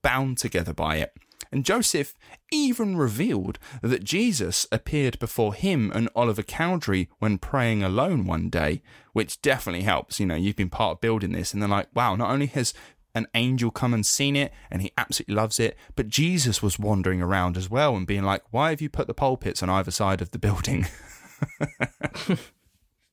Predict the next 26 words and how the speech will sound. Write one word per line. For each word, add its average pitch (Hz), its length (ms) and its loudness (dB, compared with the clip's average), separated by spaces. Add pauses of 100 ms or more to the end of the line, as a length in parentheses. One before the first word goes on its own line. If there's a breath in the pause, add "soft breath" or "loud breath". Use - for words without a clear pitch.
(400 loud breath)
This 254 180 2
is 190 80 -2
good - 260 -2
news 117 280 2
for 127 180 0
a 113 60 4
religious 107 400 0
leader. 202 360 0 (300 loud breath)
It - 160 0
strengthened - 580 0
his 101 140 -2
power. 127 500 0 (260 soft breath)
But 208 120 2
if 262 80 0
some, 294 580 0
if 226 140 0
there's 262 140 -2
something 226 560 2
that - 160 0
can 127 200 2
make 131 240 0
the 123 100 0
most 127 300 2
loyal 123 540 2
people 120 400 -2
falter, 120 640 0